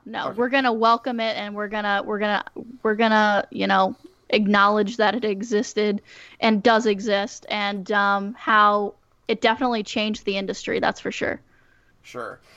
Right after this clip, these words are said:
Speaker 2: I mean, I read a book. What was the book? I, I, I actually, I re-, I took it out of a local library, and it was a story about, you know, it's, it's obvious, like, crazy history. Um,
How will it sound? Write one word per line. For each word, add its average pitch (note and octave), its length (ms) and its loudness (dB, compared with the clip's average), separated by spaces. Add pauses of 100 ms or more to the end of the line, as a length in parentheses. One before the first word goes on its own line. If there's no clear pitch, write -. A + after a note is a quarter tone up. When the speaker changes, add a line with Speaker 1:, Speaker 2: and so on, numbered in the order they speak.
(140)
Speaker 2:
I - 40 -16
mean, C3+ 100 -12
I C#3+ 80 -6
read E3+ 540 -8
a C3 80 -8
book. B2 440 -12 (200)
What - 120 -20
was - 100 -20
the - 60 -14
book? - 220 -18
I, A2+ 200 -14
I, A2 40 -14 (180)
I B2 140 -16
actually, C3 280 -18 (720)
I A2+ 60 -20 (120)
re-, A#2 140 -18
I A#2 100 -14
took - 280 -20
it E3 60 -12
out A2+ 120 -6
of G2+ 60 -12
a F2+ 240 -18
local A2+ 280 -16
library, F#2 460 -14
and E2 80 -20
it F#2 40 -20
was F#2+ 140 -20
a G2 40 -20
story B2+ 440 -10
about, F2+ 300 -10 (1080)
you B2+ 100 -16
know, A2+ 100 -8
it's, - 220 -16 (180)
it's C3 240 -14
obvious, B2+ 680 -6
like, A#2 220 -8
crazy C3 600 -12
history. G2+ 720 -18 (140)
Um, A2 580 -10